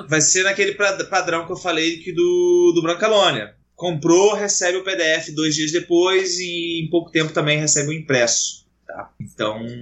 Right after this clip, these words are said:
eu tô mais pilhado pro Savage Pathfinder, mas aí sou eu, né?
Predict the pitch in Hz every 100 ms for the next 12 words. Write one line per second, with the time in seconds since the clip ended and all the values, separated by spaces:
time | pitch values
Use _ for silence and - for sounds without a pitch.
0 | - _ 208 240 269 277 - 240 220 233
1 | 233 - 214 220 - 214 - 220 208 160
2 | 147 139 139 147 147 156 - 202 170 196
3 | 180 180 180 175 165 147 113